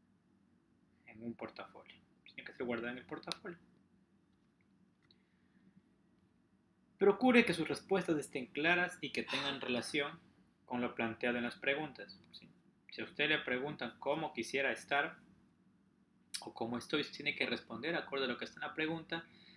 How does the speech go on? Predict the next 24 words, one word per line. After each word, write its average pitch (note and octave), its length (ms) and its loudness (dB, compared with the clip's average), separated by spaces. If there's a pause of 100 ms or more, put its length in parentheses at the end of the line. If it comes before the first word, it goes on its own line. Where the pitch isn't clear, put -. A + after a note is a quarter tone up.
(180)
de C#3+ 80 -16
manera E3 380 0
que B2+ 240 -2 (200)
pueda C#3 240 2
ser C3+ 240 -2
de A2+ 140 2
fácil B2 760 -2 (2000)
interpretación C#3+ 800 0
al C#3+ 80 -6
momento B2+ 380 -6
que B2 80 -12
una B2 140 -4
persona - 320 -6
lo G#2+ 100 -2
analice. - 420 -12 (1900)
Vamos C#3 320 -2
con B2+ 100 0
la A#2 100 2
tarea B2+ 220 6
número D#3+ 440 2
dos A#2+ 340 -2
de A#2+ 80 -6
esta - 140 -10
semana. - 340 -8